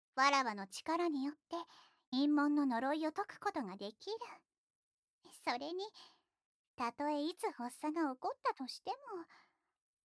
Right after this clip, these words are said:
お主に沈めてもらえばよいから、問題なしじゃ。あと、前にも言っ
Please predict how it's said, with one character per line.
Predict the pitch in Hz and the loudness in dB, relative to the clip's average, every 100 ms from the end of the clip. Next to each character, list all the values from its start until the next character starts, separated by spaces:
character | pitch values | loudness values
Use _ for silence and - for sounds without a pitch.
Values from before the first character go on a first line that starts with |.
| _ | _
お | 311 | 4
主 | 320 392 320 | 4 4 2
に | 285 | 0
沈 | - 277 330 | 0 0 2
め | 349 | 2
て | 349 | 0
も | 349 349 | 0 2
ら | 349 | 2
え | 381 | 2
ば | 262 | -2
よ | 262 320 | -4 -6
い | |
か | 494 466 349 381 - _ _ 480 | -4 -6 -6 -12 -16 _ _ 0
ら、 | 339 | 2
問 | 254 285 | 2 2
題 | 302 302 | 2 2
な | 277 349 | 0 -2
し | - 622 | -2 -4
じ | - | -4
ゃ。 | 359 - _ _ _ _ _ _ _ _ _ _ _ _ _ _ _ _ _ - | -8 -10 _ _ _ _ _ _ _ _ _ _ _ _ _ _ _ _ _ -6
あ | 392 466 - | -2 -2 0
と、 | 403 285 - - _ _ _ _ _ _ _ _ _ | 2 2 0 -20 _ _ _ _ _ _ _ _ _
前 | 254 262 302 | 0 4 6
に | 330 | 6
も | 320 | 4
言 | |
っ | 220 | 2